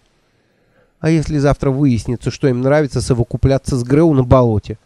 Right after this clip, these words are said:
Что ж, мне всё бросить и перемазаться дерьмом с ног до головы? Пойдём». После чуть ли не получасового блуждания по коридорам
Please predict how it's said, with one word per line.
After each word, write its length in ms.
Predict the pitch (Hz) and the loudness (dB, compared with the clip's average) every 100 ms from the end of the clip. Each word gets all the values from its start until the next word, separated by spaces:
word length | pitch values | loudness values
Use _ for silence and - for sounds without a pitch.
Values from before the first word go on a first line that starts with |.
| _ _ _ - | _ _ _ -20
Что 200 | - 151 | -4 -2
ж, 60 | |
мне 160 | 127 131 | -2 -4
всё 180 | - 160 | 0 0
бросить 520 | 117 127 185 - 160 | 4 4 4 2 -4
и 40 | |
перемазаться 640 | 139 143 143 147 147 139 - | -2 0 0 0 -2 -4 -8
дерьмом 460 | 139 151 160 240 277 | 2 2 2 -2 -4
с 100 | - | -4
ног 200 | 151 110 | -4 -4
до 80 | |
головы? 480 | 110 113 110 101 87 - _ _ _ _ _ | -4 -2 -2 -2 -6 -14 _ _ _ _ _
Пойдём». 400 | - 175 123 90 - _ _ _ _ _ _ _ _ _ _ _ _ _ _ _ _ | 0 0 0 -4 -8 _ _ _ _ _ _ _ _ _ _ _ _ _ _ _ _
После 320 | - 226 190 | -10 -8 -8
чуть 320 | - 208 202 | -8 -8 -8
ли 80 | 165 | -6
не 140 | 156 143 | -6 -4
получасового 840 | 151 147 - 135 - 147 160 131 | -4 -4 -4 -4 -2 2 4 2
блуждания 680 | 117 135 143 123 147 123 120 | 2 2 0 2 2 2 0
по 140 | - | -2
коридорам 580 | - 131 131 147 247 240 | -2 0 2 2 0 0